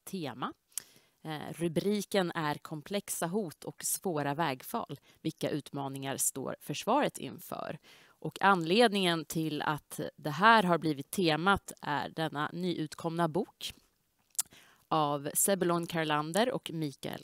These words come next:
Karlsson, eh, Claesson, som är med oss här idag. Eh,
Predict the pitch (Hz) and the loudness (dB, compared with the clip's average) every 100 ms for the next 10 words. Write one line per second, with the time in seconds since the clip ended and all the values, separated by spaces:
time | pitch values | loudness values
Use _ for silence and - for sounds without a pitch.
0 | - - - - 269 403 _ - - - | -16 -20 -12 -8 -6 -8 _ -14 -14 -20
1 | _ _ 165 170 170 - 220 - - - | _ _ -12 -4 -2 0 0 -4 -4 0
2 | 180 170 170 165 170 160 165 165 - 156 | 2 2 0 2 0 0 -2 -2 0 2
3 | 160 - - _ - 175 160 208 - - | 2 2 -8 _ -6 -2 0 -2 -4 -18
4 | _ - - _ _ - 170 160 | _ -18 -18 _ _ -10 -6 -6